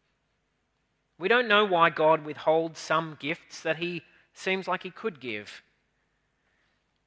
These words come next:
But we do know that what he does,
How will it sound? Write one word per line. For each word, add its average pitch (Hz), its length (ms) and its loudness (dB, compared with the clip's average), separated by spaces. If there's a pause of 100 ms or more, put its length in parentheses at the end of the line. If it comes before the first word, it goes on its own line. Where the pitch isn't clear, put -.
(1700)
But 151 120 -10
we 160 100 -6
do 220 200 -4
know 156 240 0
that 143 220 -6
what 185 220 2
he 160 120 -14
does, 123 600 -4